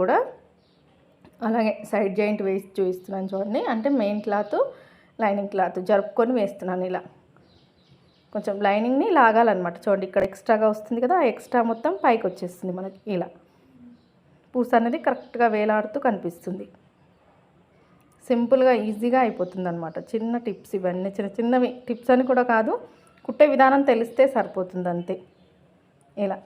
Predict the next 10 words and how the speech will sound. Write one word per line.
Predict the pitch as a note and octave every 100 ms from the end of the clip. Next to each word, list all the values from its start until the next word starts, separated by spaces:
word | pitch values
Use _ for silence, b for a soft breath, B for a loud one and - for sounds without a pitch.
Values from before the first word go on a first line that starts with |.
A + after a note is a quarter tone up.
| G#3
లైనింగ్ని | G3+ G3+ A3 C4+ C#4
ఇలా | F#3+ F3
లాగాలి. | F#3 G#3+ F#3 - -
ఆ | F#3 F#3+
ఎక్స్ట్రా | - G#3+ G#3+
క్లాత్ | G3+ G3+
అనేది | G3+ G#3+ F4+ C#5 - - - _ _ _ -
మనకు | A#3 A3+ G#3+
బ్ల-, | G#3+ G3+
హ్యాండ్ | G#3+ A3+ B3+